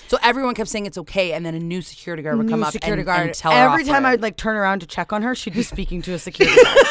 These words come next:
Speaker 2: <laughs> Literally every time. It, it got to be, like, so funny, and she'd be like, "Oh my God." Like, every time someone comes, she'd be like, "I just talked to that person." Then someone from guest services came. Like, she was just being stopped by everyone. But anyways,
Speaker 1: <laughs>
Speaker 2: it was, it was, like, re-,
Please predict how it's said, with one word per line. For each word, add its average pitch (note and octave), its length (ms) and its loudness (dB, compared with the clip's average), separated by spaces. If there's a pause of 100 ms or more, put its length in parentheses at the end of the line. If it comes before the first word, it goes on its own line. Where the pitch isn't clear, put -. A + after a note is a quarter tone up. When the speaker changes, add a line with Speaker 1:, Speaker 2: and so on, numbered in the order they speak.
(120)
Speaker 2:
<laughs> - 200 0
Literally C4 600 4
every G#3 220 0
time. E3+ 340 0 (220)
It, C4 140 6
it C#4+ 180 -6
got B3+ 260 2
to G#3+ 80 -8
be, A#3 120 -4
like, G#3+ 180 -4
so G#3 300 0
funny, A3 540 -2
and G#3+ 280 -4
she'd - 180 -6
be A3+ 60 -2
like, F#3+ 160 -4
"Oh A#3+ 180 -2
my G#3 160 -2
God." - 140 -6
Like, - 180 -6
every G3+ 160 -4
time A3 160 -4
someone G3+ 260 -8
comes, F#3+ 160 -6
she'd - 100 -16
be F#3+ 40 -8
like, E3+ 100 -10
"I D#3 80 -6
just D3+ 260 -10
talked F3 220 -6
to G#3+ 40 -8
that A#3+ 320 2 (260)
person." G#3 240 0
Then G3+ 120 -6
someone A3 200 -6
from F#3+ 140 -8
guest F#3+ 240 -6
services A3 460 -4
came. G#3 340 -6
Like, E3 180 -2 (360)
she - 200 -6
was G#3 160 -8
just - 320 -8
being G#3+ 160 -6
stopped - 300 -2
by F3+ 120 -4
everyone. C#3+ 380 -6
But - 160 -6
anyways, F#3 480 -2
Speaker 1:
<laughs> - 20 -8
Speaker 2:
it C4 360 10
was, C4 260 6
it A#3+ 200 -2
was, A3+ 220 -4
like, A#3+ 140 -2 (400)
re-, G#3+ 300 -4